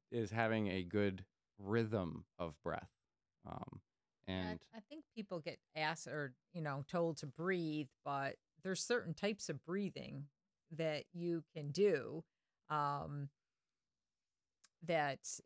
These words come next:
Speaker 2: makes a difference. I mean, it's not just taking a deep breath and blowing it out.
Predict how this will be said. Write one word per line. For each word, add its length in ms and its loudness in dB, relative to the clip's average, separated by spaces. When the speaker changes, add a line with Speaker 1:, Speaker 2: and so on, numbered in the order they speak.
Speaker 2:
makes 260 2
a 80 2
difference. 760 -6
I 80 -4
mean, 180 -6
it's 160 -4
not 200 -2
just 300 -6
taking 300 -4
a 40 -4
deep 280 2
breath 380 2
and 120 -8
blowing 340 0
it 120 -2
out. 360 0